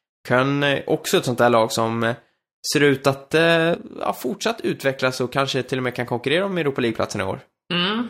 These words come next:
Speaker 2: lite som Hertha Berlin är det ju. Nu ligger man på en fjärde plats inför den fjärde omgången och har hittills inte släppt in ett enda mål, vilket man är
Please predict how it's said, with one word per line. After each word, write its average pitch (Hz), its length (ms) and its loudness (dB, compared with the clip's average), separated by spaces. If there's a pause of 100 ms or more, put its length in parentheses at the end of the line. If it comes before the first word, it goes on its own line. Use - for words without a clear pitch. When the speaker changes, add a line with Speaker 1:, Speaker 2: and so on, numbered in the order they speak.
Speaker 2:
lite 190 260 -4
som 180 160 0
Hertha 170 280 2
Berlin 170 380 0
är 156 120 -2
det 151 80 -6
ju. - 160 -6
Nu 165 640 0
ligger 160 140 -6
man 160 140 -2
på 170 80 -4
en 160 60 -2
fjärde 156 440 2
plats 139 240 -4
inför 156 200 -6
den 156 80 -4
fjärde 156 320 0
omgången 156 520 -4
och 156 140 -2 (500)
har 180 160 4
hittills 175 220 2
inte 175 180 -2
släppt 170 220 0
in 160 100 0
ett 160 120 0
enda 160 140 2
mål, 156 320 2
vilket 156 260 -6
man 151 280 0
är 151 520 -2